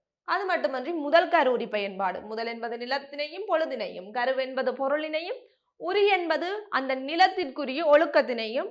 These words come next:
கூற பயன்படுகின்றது. ஆகவே, சங்ககால இலக்கிய பண்புகளில் ஒன்றாகிய முதல் கருவுரி பயன்பாடு இந்த பாடலில் பயன்படுத்தப்பட்டுள்ளது.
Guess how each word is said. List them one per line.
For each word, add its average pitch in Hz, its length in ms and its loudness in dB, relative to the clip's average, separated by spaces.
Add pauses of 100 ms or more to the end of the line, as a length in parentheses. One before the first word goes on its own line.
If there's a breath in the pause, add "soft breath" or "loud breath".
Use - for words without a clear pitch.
(320)
கூற 302 260 4
பயன்படுகின்றது. 190 720 -2
ஆகவே, 220 640 0
சங்ககால 330 640 -4
இலக்கிய 294 500 -4
பண்புகளில் 233 500 -2
ஒன்றாகிய 190 720 -6 (380 soft breath)
முதல் 311 380 2
கருவுரி 349 440 4
பயன்பாடு 254 560 2
இந்த 370 140 2
பாடலில் 269 640 4
பயன்படுத்தப்பட்டுள்ளது. 247 1000 0